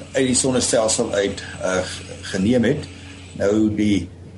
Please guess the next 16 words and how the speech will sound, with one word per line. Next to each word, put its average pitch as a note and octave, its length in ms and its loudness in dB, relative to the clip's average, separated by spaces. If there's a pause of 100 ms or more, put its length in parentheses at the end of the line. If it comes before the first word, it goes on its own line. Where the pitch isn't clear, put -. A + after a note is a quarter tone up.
(140)
wetenskaplikes A#2+ 800 2
sien A#2+ 120 2
nou G#2+ 160 4
baie G#2 280 2
uit A#2+ 160 2
daarna A2 340 4
dat G2+ 220 2
Voyager G#2 460 2
twee C#3+ 260 6
dan G#2 160 2
nou F#2+ 180 0
ook - 240 2
in A#2 120 2
hierdie A#2 320 2
interstellêre A#2 800 2
ruimte A2 420 2